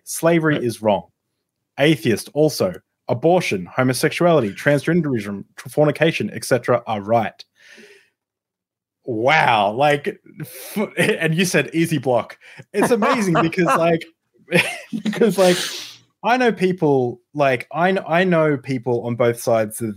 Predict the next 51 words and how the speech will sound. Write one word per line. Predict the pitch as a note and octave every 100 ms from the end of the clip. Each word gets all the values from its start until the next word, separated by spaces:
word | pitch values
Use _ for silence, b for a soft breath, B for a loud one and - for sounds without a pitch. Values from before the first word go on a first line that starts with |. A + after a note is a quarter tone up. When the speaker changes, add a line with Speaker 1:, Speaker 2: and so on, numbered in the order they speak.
| G#2
Speaker 1:
of | F#2 A#2 G#2 G#2
the, | G#2+ G#2 G#2
uh, | G2+ F#2+ G2
Speaker 2:
Yes. | G2+ E2 -
Speaker 1:
belief | B2 A#2 A#2
s-, | - - - - -
s-, | - - - - - -
scale | - B2+ A#2
when | G#2+ A2+
it |
comes | G#2+ A2+ G#2+ -
to | A2
abortion. | A#2 A2+ G2 F2+ F#2 D2+
Okay, | - B2
like, | A#2+ B2
I, | C#3+
I, | C#3+ D3 C#3 C#3+
I |
understand | C#3+ B2 C3 B2
that, | A#2+ A2+
that | B2
issue. | C3+ A#2 B2+ A#2 B B B
Some | - D#3
people, | D3 C3+ C3 A#2+
it's | C#3
an | D3 -
icky | D#3 D3+
issue | B2+ -
for |
a | B2+
lot |
of | A#2+
people. | A#2 G2
But | -
homosexuality, | - F#3 A3 - F#3 F#3 E3 D3+
transgenderism, | C3+ - D3+ D3 D3 C#3+ C#3
and | B2
fornication | - C3 A2+ E3 F3 G#2+ G2 G2+ B B
are | - B2+
right. | A2 C#3+ C#3 A2+ -
Well, | E3+ F3+ _ -
they're |
not. | G3+ C4+ - _
For | - F#3+
one, | G#3+ C#3 C3 -
atheism | A3 A#3+ A3 A3+
isn't | F#3 F3 E3
claiming | - D#3+ D3+
that | C#3+
they're | B2+
right. | G#2+ B2+ F3 F#2+